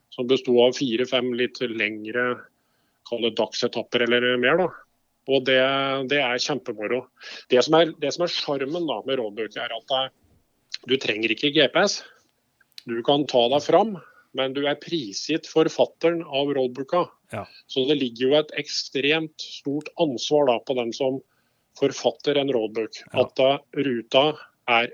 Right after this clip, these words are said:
Speaker 1: sikker. Det kan man jo aldri garantere, for, eh, forfatteren kan jo ikke kjøre gjennom dette her hver dag og, og se at det har vært en washout rundt en sving og deler av veien borte på grunn av vårflom. Det går ikke.
Speaker 2: Nei.
Speaker 1: Så man må alltid ha det i huet, men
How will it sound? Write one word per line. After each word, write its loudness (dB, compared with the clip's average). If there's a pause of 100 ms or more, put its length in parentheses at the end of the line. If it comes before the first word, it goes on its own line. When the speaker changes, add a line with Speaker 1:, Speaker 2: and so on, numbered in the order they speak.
Speaker 1:
sikker. 0 (880)
Det 2
kan -4
man -2
jo -4
aldri 2
garantere, -2
for, -2
eh, -2
forfatteren -6
kan -8
jo -10
ikke -8
kjøre -2
gjennom -10
dette -6
her -8
hver 0
dag 0
og, -2
og -6
se -6
at -6
det 0
har -4
vært -8
en -8
washout -2
rundt -6
en -2
sving -8
og -4
deler 2
av -2
veien -6
borte -4
på -2
grunn -2
av 0
vårflom. 0
Det 0
går -4
ikke. -8
Speaker 2:
Nei. -8 (540)
Speaker 1:
Så 2
man 6
må 8
alltid 0
ha 0
det -2
i -4
huet, -2
men -6